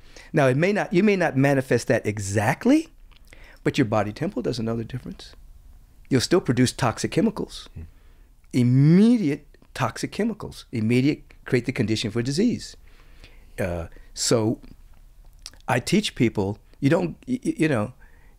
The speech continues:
Speaker 1: you get what you want or don't want. The law doesn't differentiate. So stop placing all of your attention on what you don't want to happen and begin to place your attention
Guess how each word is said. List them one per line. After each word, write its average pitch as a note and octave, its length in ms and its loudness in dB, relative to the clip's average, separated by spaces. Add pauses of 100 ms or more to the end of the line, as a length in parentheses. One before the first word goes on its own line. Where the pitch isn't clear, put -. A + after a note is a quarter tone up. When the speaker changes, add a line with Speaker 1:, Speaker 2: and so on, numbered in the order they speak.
(640)
Speaker 1:
you E3+ 160 2
get D3 320 0
what C3+ 180 -2
you C3 80 4
want A2+ 440 0 (140)
or A#2+ 120 -4
don't G2+ 320 -4
want. - 320 -14 (220)
The G#2 80 -2
law G#2+ 220 2
doesn't G2 300 -4 (1080)
differentiate. - 760 -4 (420)
So - 580 0 (680)
stop - 720 -2
placing B2+ 580 -2
all F#3+ 320 -2
of B2 80 -8
your C3 140 -4
attention G#2 400 -8
on F#2 100 -6
what - 140 -10
you G2+ 80 -6
don't A2 340 -2
want G2+ 200 -8
to E2+ 60 -8
happen - 520 -8 (680)
and A2 140 0
begin B2+ 320 2
to C3 60 0
place G#2+ 320 0
your A2 100 4
attention G#2 560 -2